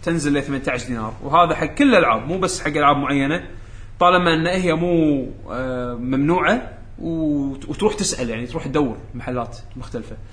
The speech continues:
آه، والحل الثاني إن، إن تتكون علاقة مع محل،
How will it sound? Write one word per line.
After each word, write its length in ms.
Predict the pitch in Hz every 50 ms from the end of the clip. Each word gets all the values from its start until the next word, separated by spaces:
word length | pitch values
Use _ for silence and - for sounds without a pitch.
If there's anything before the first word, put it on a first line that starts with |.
| - - - - - - - - - - - -
آه، 920 | 123 131 135 135 135 135 135 135 135 135 135 135 131 131 131 131 123 123 120 117 - - - - - - - - - - - - - - - - - - - - - - -
والحل 720 | 127 127 127 127 123 123 127 123 - - - - - 233 254
الثاني 600 | 233 226 - 240 240 208 214 233 240 240 240 175
إن، 180 | 190 180 175 175 170 170 170 165 165 170 - - - - - - - -
إن 240 | 143 143 147 147 147
تتكون 380 | - - - - 214 226 220 190
علاقة 320 | 170 196 208 202 202 175
مع 200 | 170 160 147 147
محل، 260 | 143 135 - 151 123